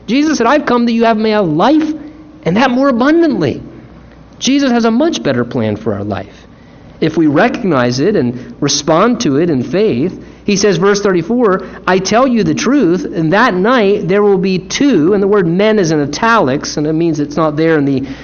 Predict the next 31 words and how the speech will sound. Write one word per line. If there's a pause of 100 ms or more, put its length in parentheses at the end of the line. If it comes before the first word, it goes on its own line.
(100)
original
manuscripts,
"two (120)
will
be
in
one
bed,
the
one
taken
and
the
other
left." (760)
Two,
again,
women
in
italics,
"two
will
be
grinding
together,"
that
is, (320)
working
on
the
meal,